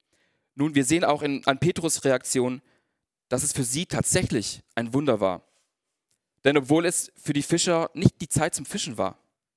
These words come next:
waren ihre Boote trotzdem voll bis oben hin. Und Petrus wusste sofort den Grund. Er wusste, dass es kein Zufall war. Es war wegen des Wortes Jesu.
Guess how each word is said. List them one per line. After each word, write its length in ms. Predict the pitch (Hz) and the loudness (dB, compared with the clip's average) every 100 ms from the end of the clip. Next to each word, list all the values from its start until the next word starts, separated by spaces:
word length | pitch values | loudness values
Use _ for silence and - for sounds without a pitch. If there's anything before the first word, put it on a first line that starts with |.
| _ _ _ _ _ _ _ _ _ | _ _ _ _ _ _ _ _ _
waren 320 | 110 135 147 | 0 0 0
ihre 180 | 143 120 | -2 -2
Boote 420 | 113 135 - 131 _ - | 0 0 0 -4 _ -8
trotzdem 480 | 147 - - 139 | -8 -6 -6 -6
voll 420 | - - 147 143 131 | -6 -4 0 0 -2
bis 280 | 135 127 | -4 -6
oben 240 | - 110 107 | -8 -10 -10
hin. 220 | 104 92 _ _ _ _ _ _ _ _ _ _ _ _ _ _ _ _ _ | -16 -18 _ _ _ _ _ _ _ _ _ _ _ _ _ _ _ _ _
Und 100 | - | -8
Petrus 340 | 127 143 147 | -4 -4 -4
wusste 220 | 139 175 175 | -4 -2 -2
sofort 400 | - - 131 135 | -4 -2 -2 -4
den 80 | |
Grund. 400 | 117 143 107 - - _ _ _ _ _ _ | -8 -8 -8 -14 -20 _ _ _ _ _ _
Er 120 | 131 | -6
wusste, 180 | 202 120 | -6 -6
dass 120 | - | -6
es 140 | 101 - _ _ | -10 -14 _ _
kein 160 | - 95 | -12 -8
Zufall 340 | - 117 104 | -8 -6 -6
war. 220 | 95 98 - _ _ _ _ _ _ _ _ _ _ _ | -6 -8 -14 _ _ _ _ _ _ _ _ _ _ _
Es 200 | - - | -8 -4
war 400 | - 120 127 135 _ | 0 0 -2 -8 _
wegen 300 | - 107 107 | -6 -6 -6
des 200 | 104 - | -10 -4
Wortes 400 | 101 107 101 - | -4 -4 -8 -10
Jesu. 300 | 104 95 92 | -10 -12 -16